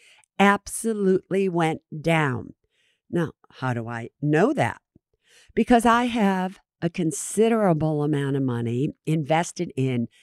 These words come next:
major banks that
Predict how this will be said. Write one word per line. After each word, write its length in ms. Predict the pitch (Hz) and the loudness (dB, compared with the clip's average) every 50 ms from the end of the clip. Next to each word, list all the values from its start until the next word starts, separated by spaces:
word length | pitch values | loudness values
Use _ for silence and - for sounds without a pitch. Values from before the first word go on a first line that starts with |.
| _ _ _ _ _ | _ _ _ _ _
major 1040 | - 147 147 147 151 165 170 175 180 190 190 196 202 175 - 208 214 214 226 220 - _ _ _ _ _ | -6 -6 -4 -2 -2 2 4 4 6 6 6 4 4 2 0 -2 0 0 -2 -4 -6 _ _ _ _ _
banks 800 | 170 160 151 139 156 208 - _ _ - - - - - - _ _ _ _ _ _ _ _ - - _ _ | 2 4 4 4 2 0 -4 _ _ -16 -16 -14 -14 -16 -20 _ _ _ _ _ _ _ _ -20 -20 _ _
that 340 | - 147 165 156 151 151 - | 0 4 4 6 6 4 2